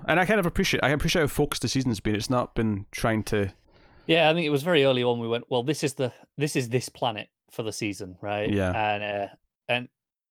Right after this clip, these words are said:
Speaker 2: uh, you know, I'm impressed that it hasn't felt like we've stretched that out unnaturally or anything. It, it's, it's felt very kind of, you know, uh, consistent in, in its pacing and its, its tone. I, I think it's, there's no, like, standout amazing episode from this season so far, I don't think.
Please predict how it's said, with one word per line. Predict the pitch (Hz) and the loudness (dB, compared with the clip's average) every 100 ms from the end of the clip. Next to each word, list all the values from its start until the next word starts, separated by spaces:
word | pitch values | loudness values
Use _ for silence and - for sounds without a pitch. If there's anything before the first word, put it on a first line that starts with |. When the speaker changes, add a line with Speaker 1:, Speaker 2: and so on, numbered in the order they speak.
| _ _ _ _ _ - | _ _ _ _ _ -8
Speaker 2:
uh, | 143 - - | -8 -6 -8
you | 180 | -2
know, | 147 | 0
I'm | 127 | 0
impressed | 156 143 | -2 -2
that | - | -2
it | |
hasn't | 127 147 123 | 0 -2 -2
felt | - 117 | -2 0
like | 110 117 | 0 -2
we've | 107 | -4
stretched | - - 120 - | -8 -6 -6 -6
that | 104 110 | -6 -4
out | 107 - | -4 -2
unnaturally | 117 107 117 - 104 95 | -4 -2 -4 -8 -10 -10
or | |
anything. | 95 - 107 | -10 -10 -8
It, | 110 | -6
it's, | 117 117 - | -6 -6 -8
it's | 127 110 | -8 -8
felt | - 147 117 | -6 -6 -2
very | 117 107 95 - | -2 -4 -6 -6
kind | 170 | -4
of, | 127 - | -6 -8
you | - | -10
know, | 170 110 _ _ _ _ _ _ _ _ _ _ _ 180 | -8 -8 _ _ _ _ _ _ _ _ _ _ _ -16
uh, | 165 139 | -14 -8
consistent | - 147 151 - 123 127 | -6 -6 -6 -4 -4 -4
in, | |
in | 127 110 | -4 -4
its | 107 | -6
pacing | - 131 127 127 120 | -4 -2 -2 -4 -6
and | 107 | -8
its, | 110 - - | -12 -16 -20
its | - - | -20 -12
tone. | - 110 117 | -8 -6 -6
I, | 131 131 | -6 -4
I | 139 | -2
think | 151 | -2
it's, | 135 - - _ _ - | -2 -4 -8 _ _ -4
there's | 147 | 0
no, | 190 | 2
like, | 175 131 | 2 0
standout | - 139 139 127 | -2 -2 -2 -2
amazing | 120 117 113 101 | 0 0 0 -2
episode | 113 - 147 156 | -4 -2 -4 -4
from | 175 | -6
this | 160 147 | -6 -4
season | 165 160 175 | -4 -4 -6
so | 170 165 | -4 -4
far, | 147 170 185 170 | 0 -2 -2 -4
I | |
don't | 147 139 | -4 -4
think. | 156 160 - | -6 -10 -14